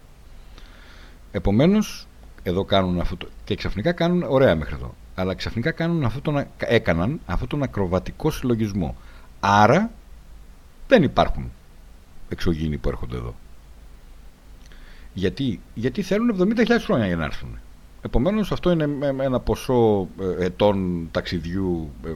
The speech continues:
απίστευτο, οπότε δεν το κάνουν, δεν μπορεί να το κάνει κάποιος, οπότε δεν υπάρχουν. Δεν έρχονται. Λοιπόν, παρόλα αυτά όμως,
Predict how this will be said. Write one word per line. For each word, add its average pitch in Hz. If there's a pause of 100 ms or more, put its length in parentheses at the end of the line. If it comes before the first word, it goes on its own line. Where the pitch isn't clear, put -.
απίστευτο, 170 (400)
οπότε 180
δεν 151
το -
κάνουν, 147
δεν 147
μπορεί 95
να 85
το -
κάνει 76
κάποιος, 185
οπότε 175 (840)
δεν 131
υπάρχουν. - (800)
Δεν 110
έρχονται. 73 (1700)
Λοιπόν, 107
παρόλα 226
αυτά 131
όμως, 95